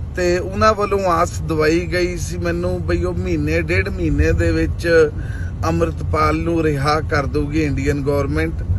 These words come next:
ਕਿਉਂਕਿ ਉਹਨਾਂ ਨੂੰ ਅਮਰੀਕਨ ਗੌਰਮੈਂਟ ਵੱਲੋਂ ਲੈਟਰ ਗਿਆ ਹੈ ਬਈ ਇਹ ਅੰਮ੍ਰਿਤਪਾਲ ਨੂੰ ਰਿਹਾ ਕੀਤਾ ਜਾਵੇ, ਕਿਉਂਕਿ ਉਹ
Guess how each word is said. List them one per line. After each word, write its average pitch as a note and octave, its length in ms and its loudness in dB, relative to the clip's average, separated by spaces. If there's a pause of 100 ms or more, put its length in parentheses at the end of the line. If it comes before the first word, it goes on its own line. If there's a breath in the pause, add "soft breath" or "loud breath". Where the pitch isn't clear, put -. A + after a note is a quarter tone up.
(540 loud breath)
ਕਿਉਂਕਿ E3+ 340 4
ਉਹਨਾਂ F3+ 300 4
ਨੂੰ F3+ 600 0
ਅਮਰੀਕਨ E3 480 0
ਗੌਰਮੈਂਟ D#3 540 2
ਵੱਲੋਂ D3+ 720 4
ਲੈਟਰ C#3 440 0
ਗਿਆ C3+ 340 0
ਹੈ D3+ 300 2 (460 loud breath)
ਬਈ D3+ 260 2
ਇਹ D#3+ 160 6
ਅੰਮ੍ਰਿਤਪਾਲ C#3+ 640 2
ਨੂੰ D3+ 380 2
ਰਿਹਾ C3+ 360 2
ਕੀਤਾ C3 380 -2
ਜਾਵੇ, C#3 400 0
ਕਿਉਂਕਿ D#3 480 0
ਉਹ E3+ 300 2